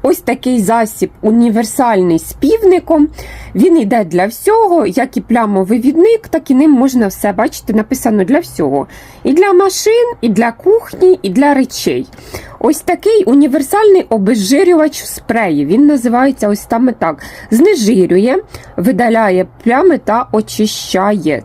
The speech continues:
Це у нас виробник Італія. Ось такий з півником. Вони є різні, ось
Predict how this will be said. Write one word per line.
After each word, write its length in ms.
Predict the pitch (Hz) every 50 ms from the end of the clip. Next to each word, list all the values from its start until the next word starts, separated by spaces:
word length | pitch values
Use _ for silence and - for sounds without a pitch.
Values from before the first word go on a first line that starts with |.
| -
Це 300 | - - - - 330 370 -
у 80 | - 202
нас 380 | 196 180 190 233 262 - -
виробник 640 | 190 175 190 185 170 147 147 165 180 196 208 - - _ -
Італія. 680 | - 196 - - - 185 180 170 180 180 185 180 185 - -
Ось 140 | - 190 202
такий 280 | - - 196 - 233 214
з 100 | - -
півником. 640 | - - 277 403 494 466 427 392 381 - 330 330 330 320 - - - - - - -
Вони 280 | - 220 277 302 330 311
є 260 | 247 202 254 247 196
різні, 460 | 214 269 440 494 466 403 349 330 330
ось 340 | 285 262 277 269 - -